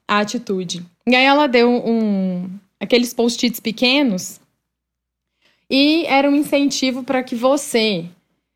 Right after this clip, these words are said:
no dia, no mês, ou quando acontecesse algo que você se sentisse grato, você escrevesse no, no post-it, num papel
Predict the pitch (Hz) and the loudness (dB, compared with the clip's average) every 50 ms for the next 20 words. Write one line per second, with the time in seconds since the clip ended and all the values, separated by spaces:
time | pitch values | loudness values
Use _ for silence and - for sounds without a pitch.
0 | _ _ _ _ _ _ _ _ _ _ _ _ _ - 330 349 359 277 214 202 | _ _ _ _ _ _ _ _ _ _ _ _ _ -2 0 0 2 2 0 2
1 | 240 247 269 269 247 226 214 208 220 233 247 240 220 208 208 220 226 220 208 196 | 2 2 4 4 4 4 4 2 2 2 2 2 2 0 0 0 2 0 0 0
2 | 185 220 233 240 - - 320 381 427 427 - 320 285 262 254 247 240 247 220 220 | 0 -2 -2 -2 0 0 0 2 0 0 0 0 2 2 2 2 2 2 0 0
3 | 208 - - 240 220 196 196 202 208 190 196 196 - 202 190 202 202 202 226 220 | 0 -2 -2 0 0 2 2 0 0 -2 -4 -4 -4 -2 0 0 0 0 0 0
4 | 226 226 254 240 - 269 254 262 247 269 285 269 - - 247 208 220 226 220 226 | 0 -2 -4 -6 -2 -2 0 0 0 0 -2 -4 -4 -6 -4 -2 0 0 0 0
5 | 247 294 294 - - 208 185 190 220 226 - - 254 269 254 - - - - 285 | -2 -4 -6 -6 -6 -6 -4 -2 -4 -2 0 0 0 0 0 -2 -6 -4 0 2
6 | 277 294 269 233 214 233 226 233 262 294 - - 311 285 277 277 269 262 262 254 | 2 2 0 0 0 2 2 4 2 0 0 0 0 2 2 4 2 2 2 0
7 | 240 226 226 233 233 233 233 220 220 220 - - 226 226 226 - 226 220 220 208 | 0 0 0 0 0 0 -2 -2 -2 -4 -4 -4 -2 -2 -2 -2 -2 -2 -2 0
8 | 226 226 226 - 226 220 233 254 254 | 0 -2 0 2 2 2 4 2 0